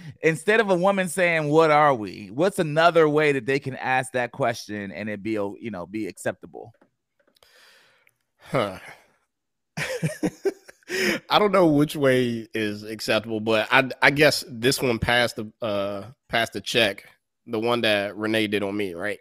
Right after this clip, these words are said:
Speaker 2: So when we were talking, um, and we were in the dating phase, she talks to me over the phone and she's like, "Hey, I was talking to one of my friends the other day and I was telling them, you know, how great of a person you are.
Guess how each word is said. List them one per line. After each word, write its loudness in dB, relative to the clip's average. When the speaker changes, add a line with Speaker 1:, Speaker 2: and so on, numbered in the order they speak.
Speaker 2:
So -2
when 2
we 0
were 0
talking, -2
um, -2
and -2
we -2
were -2
in 0
the -2
dating -2
phase, -6
she -8
talks -4
to -10
me 0
over -4
the -8
phone 0
and -6
she's -8
like, -4
"Hey, -2
I -6
was -12
talking -6
to -10
one -8
of -4
my -6
friends -2
the -2
other -6
day -4
and -6
I -6
was -10
telling -4
them, -4
you -8
know, -6
how -8
great -12
of -18
a -20
person -2
you 0
are. 4